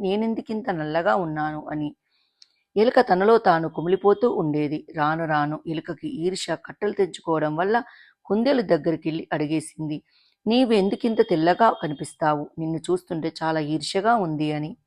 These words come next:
కుందేలు ఎలుక మాటలకు నవ్వుకొని ఇలా అంది, "మిత్రమా, దేవుడు నా శరీర నిర్మాణమే ఇలా చేశాడు. ఉన్నదానితో తృప్తి చెంది జీవిస్తే ఆనందంగా ఉంటుంది" అని.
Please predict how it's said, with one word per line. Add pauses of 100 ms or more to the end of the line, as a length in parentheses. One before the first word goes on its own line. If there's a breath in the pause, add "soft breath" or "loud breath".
(720)
కుందేలు
ఎలుక
మాటలకు
నవ్వుకొని (100)
ఇలా
అంది, (120)
"మిత్రమా, (440 soft breath)
దేవుడు
నా
శరీర
నిర్మాణమే (160)
ఇలా
చేశాడు. (380 loud breath)
ఉన్నదానితో
తృప్తి
చెంది
జీవిస్తే (140)
ఆనందంగా
ఉంటుంది" (100)
అని.